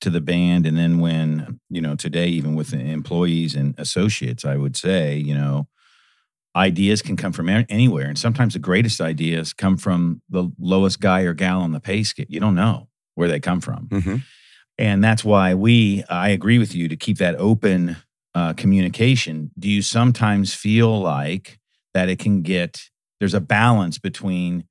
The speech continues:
Speaker 1: too much democracy and not enough leadership, and sometimes, not in your case, but other leaders can be a bit heavy-handed and not enough voice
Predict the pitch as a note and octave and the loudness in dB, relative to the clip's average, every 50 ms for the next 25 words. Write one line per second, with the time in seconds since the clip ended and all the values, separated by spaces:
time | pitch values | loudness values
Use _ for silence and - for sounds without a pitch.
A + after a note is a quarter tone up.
0 | _ _ _ _ _ _ - - C#3 C#3 C#3 B2+ B2+ A#2 - - A#2+ G#2 G#2 G2+ | _ _ _ _ _ _ 2 6 8 8 8 8 6 4 2 2 2 4 4 4
1 | G#2 G#2+ - - A#2+ - - B2+ B2 B2+ B2 A2 - F#2 F#2 F2 F2 F2+ F#2+ G2 | 2 0 -2 -4 -4 -4 -2 -2 -2 -2 -2 -4 -6 -6 -4 -2 0 0 2 2
2 | G#2 A2+ A#2 A2 - G#2 A2+ A2+ G#2+ A#2 A2 - - A#2+ B2 A#2+ - F2+ F#2 F2+ | 2 2 2 0 0 0 0 0 0 0 -2 0 0 -2 -2 -2 -4 -4 -4 -2
3 | - A#2 A2 G#2 - A2 G2+ G2+ G2+ G2+ G2 - - _ _ _ _ _ _ _ | 0 0 -2 0 0 -2 -2 0 0 -2 -2 -4 -8 _ _ _ _ _ _ _
4 | _ _ _ G2 F#2 F2+ E2+ D2 F2+ F#2+ G2+ G#2 G2 - - E2+ D#2 D#2+ D#2+ - | _ _ _ -2 -2 0 0 2 2 2 2 2 0 0 -2 -4 -4 -4 -6 -8
5 | - F2+ E2+ - G#2 G#2+ G#2+ G2+ G2 G#2 G2+ G2 G2+ F#2+ - G#2+ F#2 F#2+ F#2 F#2 | -10 -10 -6 -4 -2 -2 -2 0 0 0 0 0 -2 0 0 0 0 2 2 0
6 | F#2+ F2+ E2 G2+ G2 - - - G#2 G#2 G2 A2 G#2 F#2 G#2+ G#2 G#2 G#2+ G#2 A2 | 0 -2 -2 -2 -2 -2 -2 0 0 0 0 0 -2 -2 -2 0 0 0 -2 -2
7 | G2+ F#2+ F#2+ F#2+ F#2+ G2 G2+ G2+ G#2 G#2+ G#2 A2 B2 C3 A2 F#2 G2 G2+ F#2+ E2+ | -2 -2 -2 0 0 2 2 2 2 4 4 6 6 4 2 0 -2 -4 -4 -4
8 | D2+ D2 - - - - - | -4 -6 -6 -8 -8 -8 -12